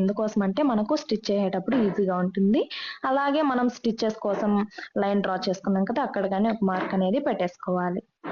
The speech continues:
పెట్టేసుకున్న తర్వాత ఇప్పుడు వచ్చేసి ఈ విధంగా ఫ్రంట్ పార్ట్, బ్యాక్ పార్ట్ అనేది సపరేట్ చేసేసుకోవాలన్నమాట. మనం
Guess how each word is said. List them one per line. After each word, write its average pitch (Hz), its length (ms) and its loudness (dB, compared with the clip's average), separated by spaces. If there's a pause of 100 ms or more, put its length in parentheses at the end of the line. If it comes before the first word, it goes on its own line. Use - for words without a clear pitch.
(2000)
పెట్టేసుకున్న 208 580 0
తర్వాత 190 260 -2 (120)
ఇప్పుడు 202 200 0
వచ్చేసి 196 400 0 (500)
ఈ 254 120 2
విధంగా 220 260 2 (200)
ఫ్రంట్ 208 320 0
పార్ట్, 196 260 -2 (440)
బ్యాక్ 208 240 -4
పార్ట్ 196 300 -2
అనేది 196 300 2 (240)
సపరేట్ 208 400 -2
చేసేసుకోవాలన్నమాట. 180 800 -2 (100)
మనం 196 160 0